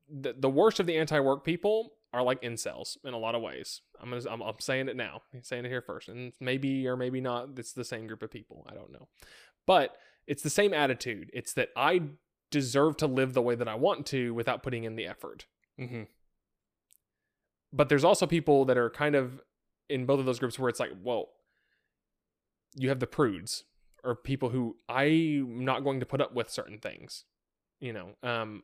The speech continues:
Speaker 1: I, I have high standards for what I want,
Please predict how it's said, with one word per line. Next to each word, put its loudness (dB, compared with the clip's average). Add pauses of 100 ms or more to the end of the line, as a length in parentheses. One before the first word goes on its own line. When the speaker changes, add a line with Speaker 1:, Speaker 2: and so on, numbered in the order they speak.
Speaker 1:
I, 0 (1700)
I 2
have -2
high 2
standards 0
for -2
what 2
I 0
want, -2